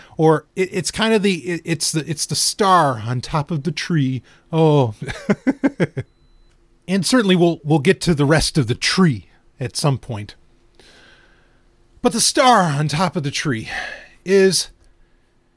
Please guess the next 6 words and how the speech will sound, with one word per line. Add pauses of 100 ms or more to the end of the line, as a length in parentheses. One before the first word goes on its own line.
(1120)
people
don't
even
have
a
grasp